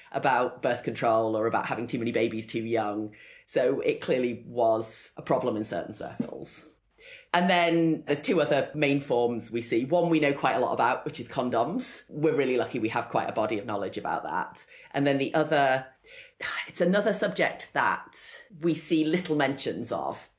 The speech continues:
and quite how widespread it was, I don't know. But that's using herbs to either cause temporary sterility, which probably didn't work at all, but was believed to work,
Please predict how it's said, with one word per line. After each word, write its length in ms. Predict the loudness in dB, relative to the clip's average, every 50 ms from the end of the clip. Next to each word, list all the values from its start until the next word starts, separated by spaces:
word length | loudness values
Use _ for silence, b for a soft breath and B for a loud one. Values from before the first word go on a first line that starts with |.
| _ -8
and 140 | -6 -6 -4
quite 280 | -2 0 2 2 2
how 220 | 0 0 0 0 0
widespread 1000 | 0 -2 0 2 2 2 2 0 -2 -6 -10 -10 -12 -10 -4 0 2 2 2 2
it 160 | -2 -4 -4
was, 560 | -4 -2 0 0 0 -2 -4 -6 -10 -12 -14 -16 b b b b
I 120 | 0 2
don't 380 | 2 2 0 0 0 0 -2 -4
know. 400 | -4 -4 -4 -4 -4 -4 -6 -6 -4
But 160 | -2 -2 0
that's 320 | 2 2 0 0 -2 -6 -6
using 400 | -4 -4 -4 -2 -2 -4 -4 -4 -6 -6 -4
herbs 680 | -2 -2 -2 -2 -2 -4 -6 -8 -10 -12 -12 -12 -14 b b b b b b b
to 280 | -6 -2 -2 0 0 0 -2
either 680 | -2 -4 -4 -4 -2 0 2 2 2 2 0 0 -4 b b b b b b -14
cause 420 | -6 -2 0 2 2 2 0 0 -2
temporary 500 | -4 -4 -4 -4 -4 0 0 2 0 0
sterility, 680 | -2 -4 -4 -2 0 0 0 -2 -2 -2 -4 -6 -4 -4
which 260 | -6 -8 -12 -12 -8
probably 360 | -6 -6 -6 -6 -6 -6 -6
didn't 260 | -6 -6 -6 -6 -6
work 280 | -6 -4 -4 -4 -6 -10
at 140 | -10 -6 -6
all, 240 | -6 -4 -4 -6
but 340 | -6 -8 -8 -8 -8 -8 -8
was 140 | -8 -10 -6
believed 380 | -2 0 2 2 0 -2 -4 -8
to 80 | -8
work, 440 | -6 -6 -6 -6 -6 -8 -10 -12 -18